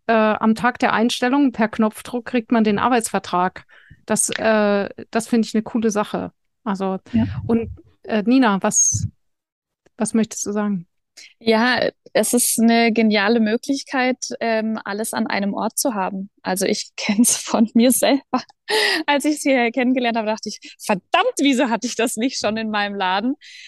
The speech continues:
Speaker 2: Weil, äh, also ich kenn's von mir selber, ne? Du hast das Zeug überall rumfliegen. Dann hast du deine Stundenblätter, wo sie handschriftlich ihre Sachen eintragen. Dann hast du's auf dem Computer, dann hast du irgendwelche Excel-Listen und dies und jenes.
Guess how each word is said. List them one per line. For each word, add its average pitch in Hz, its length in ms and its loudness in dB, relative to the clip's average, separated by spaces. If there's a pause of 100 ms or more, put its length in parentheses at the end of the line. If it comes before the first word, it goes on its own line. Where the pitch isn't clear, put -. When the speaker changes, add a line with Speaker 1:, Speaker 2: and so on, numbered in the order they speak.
Speaker 2:
Weil, 220 360 2
äh, 185 180 -2
also 165 160 -14
ich - 120 -14
kenn's - 260 -4
von 180 100 -6
mir 185 80 2
selber, 311 300 4
ne? 220 120 4
Du 208 120 0
hast 185 180 -4
das - 140 -4
Zeug 156 200 -4
überall 294 300 0
rumfliegen. 339 640 0
Dann 190 160 0
hast 196 160 -4
du 185 40 -4
deine 190 220 0
Stundenblätter, 285 760 2
wo 220 80 0
sie 208 220 0
handschriftlich 208 560 -4
ihre 247 160 2
Sachen 269 320 2
eintragen. 247 600 2
Dann 220 160 0
hast 208 180 -2
du's 233 100 -2
auf - 160 0
dem 254 100 -2
Computer, 269 500 -2
dann 233 140 -2
hast 208 200 -6
du 208 40 -6
irgendwelche 220 380 -2
Excel-Listen 254 640 -2
und 214 160 -4
dies 233 200 2
und 208 140 -2
jenes. 233 300 2